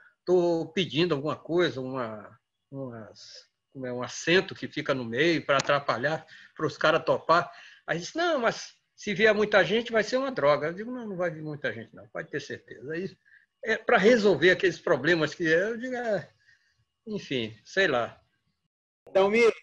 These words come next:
Speaker 2: olha, eu não tenho palavras pra te agradecer. Assim, eu nunca
Speaker 1: Boa.
Speaker 2: fui a, a Rio Branco, por mais que eu tenha contato com o senhor Wellington
Speaker 1: Já está,
Speaker 2: Santana.
Speaker 1: já está convidado.
Speaker 2: Ah, não, maravilha.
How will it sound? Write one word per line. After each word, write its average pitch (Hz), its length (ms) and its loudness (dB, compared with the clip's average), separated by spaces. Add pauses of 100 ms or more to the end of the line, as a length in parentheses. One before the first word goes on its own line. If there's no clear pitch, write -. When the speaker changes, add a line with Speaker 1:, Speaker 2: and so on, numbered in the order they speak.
(100)
Speaker 2:
olha, 170 440 4
eu 208 400 6
não 180 200 -2
tenho 220 180 0
palavras 175 300 2
pra 175 100 -4
te 170 60 -6
agradecer. 165 800 0
Assim, 135 280 -4
eu 139 100 -2
nunca 196 300 -2
Speaker 1:
Boa. 160 120 -6
Speaker 2:
fui 175 360 2
a, 147 100 -6
a 139 440 -10
Rio 160 180 -2
Branco, 175 580 -2 (480)
por 147 120 -4
mais 165 240 2
que 202 80 0
eu 180 80 -2
tenha 180 200 0
contato 165 540 -4
com 165 100 -14
o 160 40 -12
senhor 151 280 0
Wellington 147 380 2
Speaker 1:
Já 165 60 8
está, 165 200 2
Speaker 2:
Santana. 151 300 -2
Speaker 1:
já 185 120 6
está 208 220 2
convidado. 175 640 4 (640)
Speaker 2:
Ah, 147 100 -2
não, 143 160 -2
maravilha. 151 800 -2